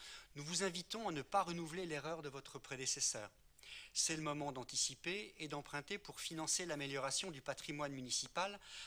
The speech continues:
afin de réduire les frais et notamment, nous pensons, aux frais de chauffage, euh, payés par la municipalité. Chacun comprendra aisément que le renforcement de l'isolation des locaux municipaux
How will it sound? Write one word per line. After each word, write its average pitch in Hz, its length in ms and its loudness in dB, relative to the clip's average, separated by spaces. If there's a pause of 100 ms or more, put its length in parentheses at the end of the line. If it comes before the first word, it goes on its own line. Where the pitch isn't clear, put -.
(160)
afin 165 240 0
de 131 100 0
réduire 165 420 2
les 135 120 0
frais 196 400 2 (300)
et 175 140 0
notamment, 160 560 -2 (500)
nous 143 120 -6
pensons, 185 400 -2 (460)
aux 123 100 -6
frais 190 220 6
de 175 60 4
chauffage, 131 640 6 (640)
euh, 131 260 -6 (100)
payés 160 320 2
par 165 520 0
la 139 120 2
municipalité. 147 760 -2 (960)
Chacun 202 440 2
comprendra 165 680 -2
aisément 165 720 2
que 165 100 -4
le 139 300 0
renforcement 170 840 0
de 131 120 -4
l'isolation 156 760 0
des 131 140 -2
locaux 147 340 -2
municipaux 139 720 -2